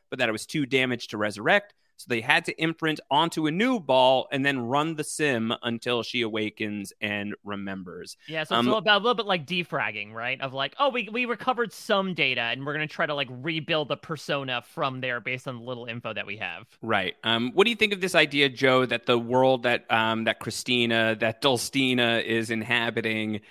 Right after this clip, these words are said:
Speaker 1: is, is n-, A, simulated, but within that, um, it's not just simulated, but it is under the control of a new round of oppressors for Dolores. I guess, like, a familiar crop of oppressors.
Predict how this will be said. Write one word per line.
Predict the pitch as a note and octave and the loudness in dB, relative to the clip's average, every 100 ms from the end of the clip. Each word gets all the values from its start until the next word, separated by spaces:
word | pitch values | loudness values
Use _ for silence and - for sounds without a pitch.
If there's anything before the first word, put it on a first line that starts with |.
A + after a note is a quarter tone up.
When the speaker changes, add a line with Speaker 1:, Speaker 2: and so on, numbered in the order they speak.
| _ _ | _ _
Speaker 1:
is, | C3+ C3+ C3 B2+ B2 A#2 - | 4 6 8 6 4 -2 -4
is | - B2 A#2 A2+ A2+ _ - | 4 6 6 2 -4 _ -10
n-, | C#3+ - | -10 2
A, | F#3+ G#3+ A#3+ | 6 6 4
simulated, | - - G#3+ G3 E3+ D#3 D3 C#3+ C#3 C3 B2 _ _ _ | -2 0 2 2 2 2 2 2 2 2 -2 _ _ _
but | C#3+ C#3 - | 2 2 0
within | C#3 C#3+ F3 G3 D3 | 0 2 4 4 2
that, | B2+ B2 - - | 4 4 2 0
um, | A#2+ A2+ A#2 A#2 - | 0 0 -2 -4 -2
it's | B2 B2 | 0 0
not | D#3 D#3 | 0 0
just | D3 C3 | 0 -4
simulated, | - D3 C3+ A#2+ A#2 A2 | -2 0 2 4 2 2
but | A#2+ A#2+ C3 | 2 2 2
it | B2+ | 2
is | B2 - | 2 2
under | C3 C3 | 0 0
the | B2 | -2
control | - C3 - A#2+ A2+ A2+ - | -6 -8 -2 2 4 2 2
of | A2+ A2+ A2 G#2 - | 2 2 2 -4 -2
a | A2+ | 0
new | A2 A#2 A#2 A#2 | 2 2 2 2
round | G#2+ A2+ A2 A2+ | 0 -2 -2 -2
of | G#2 | -4
oppressors | G#2+ - G#2+ G2+ - G2 G2 - | -6 -2 -2 -2 -4 -6 -8 -8
for | G#2+ G2+ G2 | -6 -6 -6
Dolores. | F#2+ G2+ G2+ F#2+ F#2 | -6 -4 -4 -4 -4
I | G#2+ | -4
guess, | A#2+ | -2
like, | B2 | -2
a | B2 | -2
familiar | - C3 A#2+ B2 B2 A2 | 0 2 6 6 6 4
crop | - A#2+ A2+ G#2+ | 2 2 2 2
of | G#2+ G2 G2 | 0 -2 -6
oppressors. | F2 - F2+ - D#2+ - | -8 -8 -10 -12 -16 -18